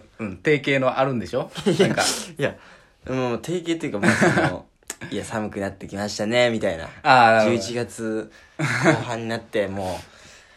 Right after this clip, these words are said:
Speaker 2: 「ねえ、ちょっと冬ですよ、これ」、みたいな言う、なんか、言おうかなと思ったけど。
Speaker 1: あー、まあ。
Speaker 2: もう、もういいっす。
Speaker 1: <laughs> 俺もなんか一個、あの、
Speaker 2: あの、
Speaker 1: 「へいらっしゃい」って言ってから、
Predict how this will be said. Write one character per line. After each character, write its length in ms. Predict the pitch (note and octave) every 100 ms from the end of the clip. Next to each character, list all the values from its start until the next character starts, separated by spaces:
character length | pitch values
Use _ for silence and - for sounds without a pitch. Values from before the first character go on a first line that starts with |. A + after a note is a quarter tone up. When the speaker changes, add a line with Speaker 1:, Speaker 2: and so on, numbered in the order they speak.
| _
Speaker 2:
「ね 380 | - C3+ D3+ D3+
え、 20 | F#3
ち 80 |
ょ 20 | D3
っ 20 |
と 80 | C3
冬 280 | - D#3
で 100 | F3
す 140 | D#3+ C3
よ、 100 | A2+
こ 140 | G#2
れ」、 180 | G#2+ G#2
み 80 | G2+
た 120 | F2+
い 40 | F#2
な 60 |
言 240 | F2 F#2 F2+
う、 40 |
な 80 | G2+
ん 60 | F#2
か、 200 | - - - -
言 160 | F#2 G2
お 40 |
う 40 |
か 100 | G2
な 120 | E2 D#2
と 100 | E2
思 80 |
っ 40 | D2+
た 60 | -
け 40 |
ど。 60 | A#2+
Speaker 1:
あ 340 | G#2 G2+ G2+
ー、 20 |
ま 160 | G2+ A2
あ。 20 |
Speaker 2:
も 80 | -
う、 20 |
も 140 | E3 C#3+
う 60 |
い 80 | A2
い 20 |
っ 20 | G#2+
す。 80 | - C3 C3 A2 - E3+
Speaker 1:
<laughs> 480 | B2+ - - - -
俺 140 | E3
も 100 | G3
な 100 | G3
ん 40 |
か 120 | E3+ G#2+
一 120 | A2
個、 260 | F#2+ - - - - -
あ 100 | A#2+
の、 240 | A2+ G2 - -
Speaker 2:
あ 60 |
の、 60 | G#2+
Speaker 1:
「へ 60 | A#3
い 40 |
ら 100 | F3
っ 20 |
し 120 | -
ゃ 40 | D3+
い」 60 |
っ 0 | B2
て 60 |
言 120 | A2+ A2
っ 20 |
て 100 | C#3+
か 80 | B2
ら、 300 | F#2+ F#2+